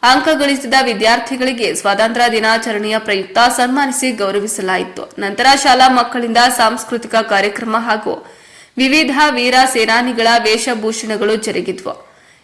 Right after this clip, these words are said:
ಈ ಸಂದರ್ಭದಲ್ಲಿ ಚನ್ನಗಿರಿ ತಹಸೀಲ್ದಾರರಾದ ಎನ್ ಜೆ ನಾಗರಾಜ್, ಪುರಸಭೆ ಅಧ್ಯಕ್ಷೆ ಲಕ್ಷ್ಮೀದೇವಿ ನರಸಿಂಹಮೂರ್ತಿ,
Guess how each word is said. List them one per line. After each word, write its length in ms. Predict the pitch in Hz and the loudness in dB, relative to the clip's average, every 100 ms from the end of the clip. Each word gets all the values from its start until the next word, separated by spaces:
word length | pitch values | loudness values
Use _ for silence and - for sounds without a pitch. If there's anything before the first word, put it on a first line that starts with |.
| - | -2
ಈ 80 | 277 302 | 2 2
ಸಂದರ್ಭದಲ್ಲಿ 680 | 277 311 294 311 294 254 208 226 | 2 0 0 0 2 2 0 -2
ಚನ್ನಗಿರಿ 460 | 233 240 233 240 262 - | -2 0 -2 -2 -4 -2
ತಹಸೀಲ್ದಾರರಾದ 1000 | 240 247 254 269 240 233 220 208 202 196 226 247 - 226 | -2 0 -2 -2 2 2 2 2 0 2 2 2 0 -2
ಎನ್ 120 | 233 | 0
ಜೆ 120 | 254 240 | 0 2
ನಾಗರಾಜ್, 440 | 196 196 226 269 - - - - | 0 2 0 0 -8 -14 -20 -4
ಪುರಸಭೆ 540 | 240 247 285 262 285 294 233 | 0 0 0 0 0 2 2
ಅಧ್ಯಕ್ಷೆ 480 | 208 247 254 - - 254 - - - - 240 | 0 -2 -2 -4 -4 -4 -8 -20 -20 -4 0
ಲಕ್ಷ್ಮೀದೇವಿ 680 | 254 254 302 285 262 254 269 | 2 2 2 2 2 2 2
ನರಸಿಂಹಮೂರ್ತಿ, 880 | 226 226 247 233 240 226 208 196 240 | 2 0 -2 -2 -2 0 -2 -4 -4